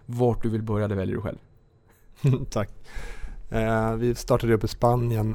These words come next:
Speaker 2: för ett år sedan ungefär och sen så har vi då efter det gått vidare och, eh, satt upp ett team i Mexico City som nu b-,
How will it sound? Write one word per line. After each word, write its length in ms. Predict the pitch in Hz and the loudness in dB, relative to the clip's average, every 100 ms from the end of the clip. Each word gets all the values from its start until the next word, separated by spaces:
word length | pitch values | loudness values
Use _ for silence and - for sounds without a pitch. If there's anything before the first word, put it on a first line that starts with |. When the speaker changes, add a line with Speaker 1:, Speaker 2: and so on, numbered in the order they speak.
| - | -6
Speaker 2:
för 360 | - - 113 107 | -6 0 2 2
ett 160 | 104 | -2
år 180 | 113 120 | -2 -2
sedan 220 | - 101 | -2 -4
ungefär 300 | 101 - 92 | -4 -4 -6
och 80 | 95 | -6
sen 160 | 104 101 | -6 -6
så 140 | 110 | -4
har 100 | 104 | -2
vi 100 | 101 | -2
då 200 | 98 95 90 - - - - - - - - | -4 -6 -8 -18 -20 -20 -20 -20 -20 -20 -10
efter 320 | 127 110 - 113 | -8 -8 -6 -6
det 220 | 113 110 | -4 -4
gått 240 | 113 - | -6 -4
vidare 280 | 113 110 110 | -6 -6 -10
och, 300 | 107 - - | -12 -14 -12
eh, 120 | 110 | -10
satt 240 | - 113 107 | -6 -6 -6
upp 280 | - - - - - - - - - | -8 -8 -8 -10 -12 -10 -10 -10 0
ett 180 | 139 - | 0 4
team 380 | 147 131 120 120 | 6 6 4 2
i 220 | 120 113 | 2 2
Mexico 420 | 113 110 117 - | 0 -2 -4 -6
City 440 | - 117 - - 110 | -4 -4 -6 -8 -8
som 300 | 107 107 110 | -6 -4 -4
nu 120 | 101 101 - | -4 -8 -10
b-, 160 | - | -8